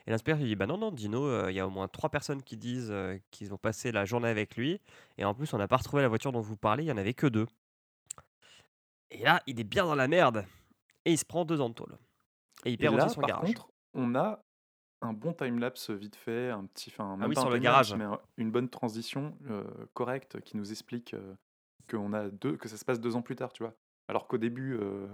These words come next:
Speaker 2: quand la, la construction de la Mustang, que dalle, euh, c'est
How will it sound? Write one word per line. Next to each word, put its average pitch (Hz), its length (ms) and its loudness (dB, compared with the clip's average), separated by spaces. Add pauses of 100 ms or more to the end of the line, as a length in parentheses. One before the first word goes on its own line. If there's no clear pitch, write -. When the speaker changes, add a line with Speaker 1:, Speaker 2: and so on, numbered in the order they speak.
(140)
Speaker 2:
quand - 240 -8
la, 107 220 0
la 107 160 -2
construction 127 400 -6
de 117 100 -6
la 101 160 -6
Mustang, 147 360 -4 (1120)
que 135 100 0
dalle, 139 260 2
euh, 95 260 -2
c'est 98 420 -4